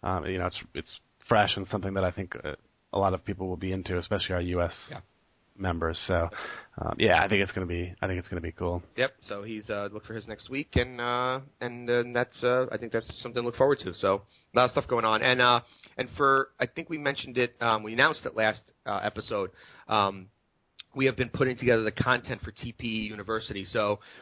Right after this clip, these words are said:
Speaker 2: for members, if you haven't seen it, um, we haven't launched the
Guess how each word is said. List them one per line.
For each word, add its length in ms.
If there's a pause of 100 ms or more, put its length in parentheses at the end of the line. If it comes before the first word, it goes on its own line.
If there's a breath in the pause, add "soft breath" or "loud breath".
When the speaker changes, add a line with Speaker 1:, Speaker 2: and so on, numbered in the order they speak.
(160 loud breath)
Speaker 2:
for 80
members, 680
if 80
you 60
haven't 400 (140)
seen 160
it, 160 (400 soft breath)
um, 100
we 100
haven't 340
launched 440 (160)
the 360